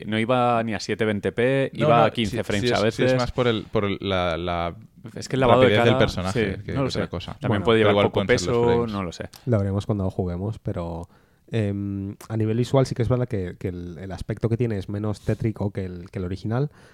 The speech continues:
Speaker 3: pero he leído que tiene
Speaker 1: Filtros,
Speaker 3: filtros de
Speaker 1: sí.
Speaker 3: imagen y puedes hacer, puedes poner uno que han hecho que, que se parece más
Speaker 2: Mm.
Speaker 3: al, al original. Quien quiera jugarlo así, que lo juegue así. Igual que la cámara, por ejemplo, la han cambiado, pero tienes un modo de cámara original para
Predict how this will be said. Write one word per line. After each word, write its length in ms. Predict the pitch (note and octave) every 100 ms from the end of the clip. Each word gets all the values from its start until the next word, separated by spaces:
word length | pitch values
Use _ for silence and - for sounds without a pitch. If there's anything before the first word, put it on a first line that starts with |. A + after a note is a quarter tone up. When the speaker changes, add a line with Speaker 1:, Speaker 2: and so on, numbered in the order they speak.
| _ _
Speaker 3:
pero 200 | A2+ G#2+
he 40 |
leído 240 | G#2+ A#2 A#2+
que 80 |
tiene 480 | B2+ A2+ A2+ A2+ A2
Speaker 1:
Filtros, 100 | A2
Speaker 3:
filtros 300 | G#2+ A2+ A#2
de 60 | B2
Speaker 1:
sí. 20 |
Speaker 3:
imagen 400 | A#2+ C#3 D3+ E3
y 120 | B2+ A2
puedes 200 | G#2+ G#2
hacer, 220 | A2+ G#2+
puedes 260 | - G#2
poner 160 | - G#2+
uno 180 | A2 A#2
que 100 | G#2+
han 60 | G2+
hecho 160 | B2
que, 240 | A2+ G2 -
que 140 | F2+
se 140 | F2 -
parece 240 | F2+ -
más 180 | F2+ A#2
Speaker 2:
Mm. 40 | G#2+
Speaker 3:
al, 160 | F2+
al 120 | - F2+
original. 340 | F2 F#2+ E2+
Quien 140 | - F2
quiera 160 | E2
jugarlo 240 | F#2 F2 E2+
así, 180 | -
que 80 | F#2+
lo 60 | F#2
juegue 200 | - E2
así. 220 | - F2 - - _
Igual 300 | - G#2+ G#2
que 80 | A#2+
la 160 | G#2 F2
cámara, 260 | A#2 B2+
por 120 | B2
ejemplo, 180 | A2 C3
la 80 | A2
han 80 | G2+
cambiado, 420 | G#2+ A#2 B2+ D3
pero 260 | B2+ C#3+ -
tienes 240 | - A2 A2+
un 80 |
modo 200 | G#2+ A2
de 100 | G#2+
cámara 280 | - G2+ G#2+
original 380 | G#2 A2+ A2+ B2+
para 240 | - F2+